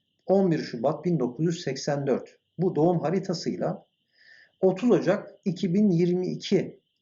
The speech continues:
yılındaki gezegen konumlarına karşılaştıracağız. Buradan bazı çıkarımlar, tahliller yap-, yapacağız diyelim. Karşılaştırma harita analizi,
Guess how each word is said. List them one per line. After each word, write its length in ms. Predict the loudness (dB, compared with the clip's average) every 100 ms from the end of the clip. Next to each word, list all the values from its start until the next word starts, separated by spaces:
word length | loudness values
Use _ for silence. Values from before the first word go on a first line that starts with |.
| _ _
yılındaki 920 | 0 2 2 0 -4 -8 -4 -4 -2
gezegen 640 | 0 4 4 4 2 -2 -4
konumlarına 800 | -2 0 -2 -2 -2 -2 -2 -6
karşılaştıracağız. 1080 | 0 0 2 -2 -2 -2 -4 -2 -2 -2 2
Buradan 480 | 2 4 2 0 2
bazı 440 | 2 2 -2 -4
çıkarımlar, 600 | -8 -4 -4 0 0 2
tahliller 520 | 0 0 0 2 2
yap-, 300 | 0 -8 _ -6
yapacağız 600 | -4 -2 -4 -6 -8 -12
diyelim. 200 | -12 -4
Karşılaştırma 880 | -2 -2 -2 -4 -4 -8 -2 0
harita 280 | 0 -2 0
analizi, 540 | 0 0 -2 -2 -4